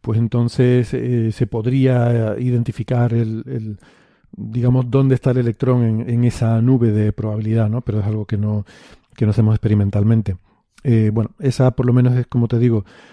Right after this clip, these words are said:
la forma intuitiva que yo tengo de imaginarlo y que creo que es, desde luego, bastante más adecuada que la de las bolitas. Eh, un núcleo y una nube alrededor que tiene diferentes formas en función de cuál sea el orbital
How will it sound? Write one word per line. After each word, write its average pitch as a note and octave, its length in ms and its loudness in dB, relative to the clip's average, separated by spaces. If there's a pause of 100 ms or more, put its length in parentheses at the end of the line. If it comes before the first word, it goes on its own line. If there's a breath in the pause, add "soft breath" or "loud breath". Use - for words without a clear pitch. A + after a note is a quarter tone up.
(160 loud breath)
la A#2 160 0
forma B2 280 2
intuitiva A#2+ 400 2
que B2 80 2
yo A#2+ 100 2
tengo B2 300 0
de A#2 140 4
imaginarlo A2+ 680 2
y A#2 120 2
que G#2+ 180 -2
creo A2+ 240 0
que A#2 160 2
es, A2 160 -2
desde G#2+ 220 -2
luego, A#2 280 0
bastante A2+ 400 0
más A2+ 140 4
adecuada A#2 460 2
que A#2+ 180 2
la A#2 140 2
de A#2+ 120 4
las A#2 180 2
bolitas. G2+ 500 -6 (800 loud breath)
Eh, G#2+ 340 2 (680)
un C3+ 200 2
núcleo E3+ 440 0
y B2 100 -2
una B2 200 2
nube C3 300 4
alrededor B2+ 580 2 (220 soft breath)
que A2+ 100 0
tiene B2 200 2
diferentes A2 480 0
formas B2+ 500 0
en A#2+ 140 0
función A#2 540 0
de A#2 200 0
cuál A#2 240 -2
sea A#2+ 220 0
el A#2 80 2
orbital A2+ 640 0